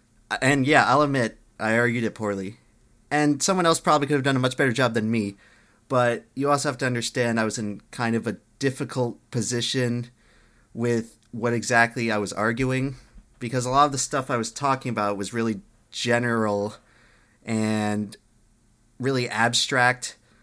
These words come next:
Like, uh, if I could compare it to anything, it would be like trying to convince someone that global warming is real who doesn't believe in it.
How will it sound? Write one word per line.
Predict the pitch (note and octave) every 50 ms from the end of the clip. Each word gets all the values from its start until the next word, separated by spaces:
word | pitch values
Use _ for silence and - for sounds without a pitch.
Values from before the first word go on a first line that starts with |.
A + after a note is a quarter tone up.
| _ _ _ _ _ _ _ _ _ _ _ _ _ _ _ _ _ _ _ _ -
Like, | C#3 C#3 C#3 C3 - - - -
uh, | B2+ B2+ C3+ C#3 B2
if | C3 A#2+
I | D#3 F3
could | E3 D3 B2+
compare | C3 G#2+ F#2 A#2+ D3 D3
it | D3 - -
to | G#2+
anything, | A#2+ A#2 A#2 A2 - B2 A#2 A2+ A2 A2 A2 - - _ _ _ _ _ _ _ _ _ _ _
it | A2+
would | A#2 A#2+ A2+
be | G2+ B2 A#2+
like | A#2 A2+ G#2+ G2+
trying | - B2 A2+ A2+ A2 G#2+
to | G#2 G2
convince | F#2 - A#2 A2 G#2 A2 G#2+ G#2+ -
someone | - A2+ G#2+ G#2+ G#2
that | G2+ F#2+
global | - G2+ G#2+ G#2+ G2+ G#2 G2
warming | G2 G2 G2+ G2+ G#2 G2+ G2
is | F2+ F#2+
real | F#2+ G2+ G2+ G2+ G2+ G2+
who | G#2 A2
doesn't | G2 G#2+ G2+ G#2 F#2 -
believe | G2 F#2 G2 G#2+ G2+ A2+
in | A2+
it. | A2+ A2+ A2+ -